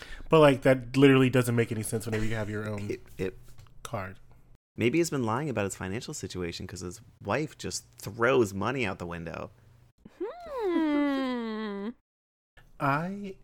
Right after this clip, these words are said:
Speaker 1: look at everyone and I say, "So, like, maybe we should, maybe since we know that his car doesn't work at the gym, we should, like,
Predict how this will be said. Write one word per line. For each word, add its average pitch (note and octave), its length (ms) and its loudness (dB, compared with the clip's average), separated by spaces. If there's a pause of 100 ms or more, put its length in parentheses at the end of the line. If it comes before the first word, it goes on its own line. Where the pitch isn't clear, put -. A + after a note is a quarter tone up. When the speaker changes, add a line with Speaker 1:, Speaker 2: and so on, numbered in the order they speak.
(100)
Speaker 1:
look D3 320 0
at D3 60 4
everyone C3 340 2
and B2 140 2
I A#2+ 140 2
say, A#2+ 560 -2 (500)
"So, - 260 2
like, F#3 300 0
maybe F#3 540 -2
we D#3+ 260 -2
should, F#3+ 840 -6 (540)
maybe B3+ 640 0 (380)
since - 400 -4
we E3+ 120 0
know C#3 180 0
that D3+ 160 -6
his - 200 -8
car A#2 220 -6
doesn't C#3 280 -6
work A#2 180 -6
at C#3 80 -10
the F3+ 100 -6
gym, G#2+ 400 -10
we C3 160 -4
should, F#3+ 260 -4
like, C4 280 -2